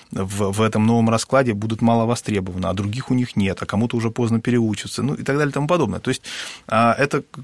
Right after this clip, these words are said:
к-, конечно, какие-то вещи, которые потребуют, наверное, какого-то нового проявления солидарности, милосердия. Всё тут,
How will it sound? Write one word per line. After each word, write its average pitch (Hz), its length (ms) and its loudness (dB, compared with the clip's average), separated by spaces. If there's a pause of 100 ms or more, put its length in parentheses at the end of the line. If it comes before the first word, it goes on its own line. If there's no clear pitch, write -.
к-, 127 220 -2
конечно, 139 320 -2
какие-то 135 320 -2
вещи, 196 200 0
которые 143 300 -2
потребуют, 135 480 0
наверное, 135 440 2 (260)
какого-то 135 340 0
нового 135 300 2
проявления 131 420 2
солидарности, 107 800 0
милосердия. 110 640 -2
Всё 120 180 -4
тут, 120 120 -10